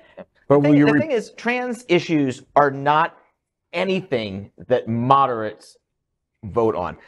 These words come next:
Speaker 2: This was de-, dedicated, dedicated to shoring up the red meat of the red base. It doesn't, moderates don't say, "Oh, she's really anti-trans and I guess I don't like,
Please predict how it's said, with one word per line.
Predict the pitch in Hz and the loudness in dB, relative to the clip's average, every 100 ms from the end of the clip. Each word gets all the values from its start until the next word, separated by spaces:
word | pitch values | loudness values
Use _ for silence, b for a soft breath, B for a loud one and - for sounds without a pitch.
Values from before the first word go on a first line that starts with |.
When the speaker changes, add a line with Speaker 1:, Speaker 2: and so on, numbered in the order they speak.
| b | b
Speaker 2:
This | - 190 - | 0 0 0
was | 196 - - | -6 -6 -18
de-, | 208 143 135 135 | -2 2 2 0
dedicated, | 113 135 127 143 123 113 | 0 2 2 2 0 0
dedicated | 113 135 131 143 123 110 | 2 2 2 2 2 0
to | - 104 | -6 -10
shoring | - 151 147 156 | -2 2 2 2
up | 120 113 107 b b b _ _ | 0 0 0 b b b _ _
the | 123 | -6
red | 117 139 143 | 2 2 2
meat | 139 127 127 123 | -2 -4 -4 0
of | 120 104 | 0 0
the | 90 | -4
red | 110 117 107 92 | 2 2 2 0
base. | 113 90 - - | -4 -4 -8 -6
It | 123 - | -4 0
doesn't, | 151 135 139 B B _ 110 - | 2 2 -2 B B _ -14 -2
moderates | 156 185 196 190 143 | 0 2 2 -2 -4
don't | - 170 151 | -4 -4 -2
say, | 160 143 | -2 2
"Oh, | 170 160 | 2 2
she's | 131 135 | -4 -4
really | 127 156 151 | 0 2 2
anti-trans | 147 147 143 147 143 | 0 -4 -2 0 2
and | |
I | 127 | 2
guess | 113 135 | 0 0
I | |
don't | 139 139 | 2 0
like, | 127 131 127 | 2 -2 -4